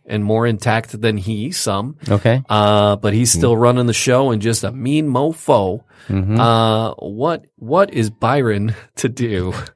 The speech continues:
Speaker 1: Well,
Speaker 2: Wait, h-, wait, how long did they have these cats together?
Speaker 1: Uh, not giving us times or
Speaker 2: Okay.
Speaker 1: time frames.
Speaker 2: Well, this is something that, especially with cats, this could, this could be, uh, an ongoing issue.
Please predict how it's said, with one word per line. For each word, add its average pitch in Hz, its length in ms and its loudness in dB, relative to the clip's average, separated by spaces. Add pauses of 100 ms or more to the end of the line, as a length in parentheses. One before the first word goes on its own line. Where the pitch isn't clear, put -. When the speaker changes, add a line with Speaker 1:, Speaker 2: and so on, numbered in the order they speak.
(2000)
Speaker 1:
Well, 131 260 -4
Speaker 2:
Wait, 156 260 -2
h-, 156 120 -6
wait, 143 220 2
how 143 180 2
long 196 140 4
did 185 120 4
they 165 120 6
have 160 120 4
these 160 160 -2
cats 160 280 -6
together? 151 380 -6
Speaker 1:
Uh, 110 480 2
not 104 200 -8
giving 98 220 -12
us 87 180 -14
times 87 500 -14
or 62 220 -20
Speaker 2:
Okay. 104 240 -4
Speaker 1:
time 92 160 -6
frames. 73 640 -14
Speaker 2:
Well, 135 200 6
this 165 280 2
is 208 140 2
something 151 300 2
that, 127 100 2
especially 165 400 -4
with 104 140 -6
cats, 107 360 -8
this 139 140 -4
could, 156 280 -10
this 160 220 -4
could 175 200 -8
be, 113 260 0
uh, 95 220 0
an 101 200 -4
ongoing 104 420 0
issue. 95 500 -4